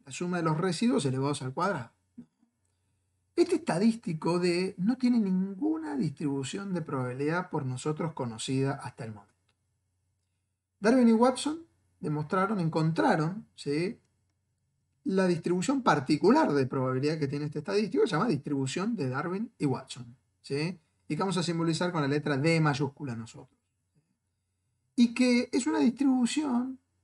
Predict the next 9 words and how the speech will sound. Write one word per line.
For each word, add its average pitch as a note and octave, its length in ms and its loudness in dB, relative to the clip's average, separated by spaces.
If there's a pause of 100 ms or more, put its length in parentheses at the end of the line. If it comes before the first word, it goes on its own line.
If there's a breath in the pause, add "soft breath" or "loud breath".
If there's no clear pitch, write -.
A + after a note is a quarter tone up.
(300)
que G3+ 120 4
depende, A#3 760 4 (560)
por G3+ 140 6
un A#3+ 120 8
lado, D3+ 340 4
del E3+ 280 0
tamaño F#3+ 260 0
de A3+ 60 4
muestra B3 520 2